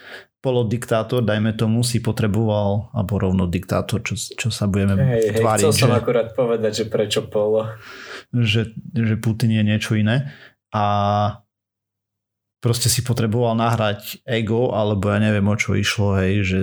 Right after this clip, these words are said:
Speaker 1: sme prví na svete na, a to je ešte aj vlastná, vlastne ruská tá vedecká obec, hej, tiež si klepala na čelo, že čo to stvárajú s tým predčasnými somarinami tam. No proste, to je čiste proste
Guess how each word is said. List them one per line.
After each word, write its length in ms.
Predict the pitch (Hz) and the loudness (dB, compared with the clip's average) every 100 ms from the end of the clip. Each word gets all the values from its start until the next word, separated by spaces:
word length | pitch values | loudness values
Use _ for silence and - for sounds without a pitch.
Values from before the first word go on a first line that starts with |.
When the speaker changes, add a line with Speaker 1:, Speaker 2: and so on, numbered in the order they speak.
| 98 | 0
Speaker 1:
sme 180 | 104 | -2
prví 300 | 95 - 98 | -2 -2 0
na 140 | 98 98 | 0 0
svete 400 | - 107 107 101 | 0 -2 0 -2
na, 200 | 90 87 | -2 -2
a 80 | 98 | -4
to 140 | - | -2
je 100 | 101 | 0
ešte 180 | 104 - | 0 0
aj 100 | 110 101 | 0 0
vlastná, 560 | 107 117 - 104 98 98 101 104 - _ _ _ - | 0 0 0 -2 0 0 0 -2 -8 _ _ _ -6
vlastne 340 | 101 104 110 | -2 0 0
ruská 460 | 98 104 - 101 95 | 0 -2 -2 -2 -2
tá 200 | 92 98 92 92 - | 0 -2 0 -2 -2
vedecká 460 | 98 98 - 104 | -2 -2 -2 -2
obec, 240 | 95 95 95 | 0 0 -2
hej, 300 | 90 90 92 | -2 -2 -4
tiež 200 | - 92 | -4 -2
si 140 | - - | -2 -2
klepala 480 | - 98 - 92 | -2 -2 0 0
na 120 | 95 98 | 0 -2
čelo, 380 | - 92 90 | -4 -2 -2
že 240 | 98 92 87 | -2 -2 -4
čo 160 | - | -6
to 100 | 120 | -6
stvárajú 600 | 98 - 98 90 98 101 107 _ _ _ - _ | -4 -2 -2 -2 -2 -2 -4 _ _ _ -20 _
s 120 | - - | -8 -2
tým 180 | 95 | -2
predčasnými 840 | 95 101 92 98 98 - 101 101 101 | 0 -2 -2 -2 0 0 0 2 0
somarinami 680 | 101 101 95 98 98 98 104 | 0 0 0 0 2 0 0
tam. 380 | 104 101 104 _ _ _ | 0 0 -2 _ _ _
No 160 | 196 | -4
proste, 640 | - 101 95 - 95 95 95 _ _ - | -2 -2 -2 -2 -2 -2 -6 _ _ -14
to 120 | - | -4
je 120 | 90 90 | -2 -2
čiste 380 | - - - 90 | -4 -4 -4 -4
proste 420 | 85 92 - - | -4 -4 -4 -2